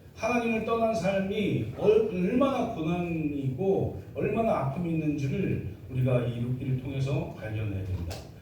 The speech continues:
그리고 그 발견한 후에, 그렇다면 하나님께 돌아왔을 때는 하나님이 어떻게 하시는가? 우리가 죄악 가운데서 회개했을 때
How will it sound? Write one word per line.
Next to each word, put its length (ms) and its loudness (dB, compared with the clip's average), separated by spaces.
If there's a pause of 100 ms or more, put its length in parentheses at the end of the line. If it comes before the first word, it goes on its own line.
(220)
그리고 600 4 (240)
그 120 0
발견한 480 0
후에, 720 2 (240)
그렇다면 480 2
하나님께 500 0
돌아왔을 560 2
때는 520 -4 (220)
하나님이 480 0
어떻게 360 -2
하시는가? 540 0 (640)
우리가 580 8
죄악 340 4
가운데서 560 0
회개했을 560 2
때 180 0